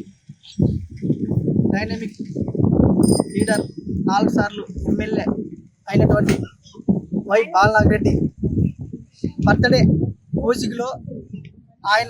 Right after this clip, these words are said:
అభిమానులు కోసిగి శ్రీ రేణుక ఎల్లమ్మ ఆవరణంలో ఘనంగా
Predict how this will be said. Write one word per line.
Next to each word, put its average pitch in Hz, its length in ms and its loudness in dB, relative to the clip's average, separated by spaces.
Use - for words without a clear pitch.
అభిమానులు 247 540 -2
కోసిగి 254 360 0
శ్రీ 269 120 -12
రేణుక 240 260 -4
ఎల్లమ్మ 233 300 -8
ఆవరణంలో 214 560 -6
ఘనంగా 233 380 -6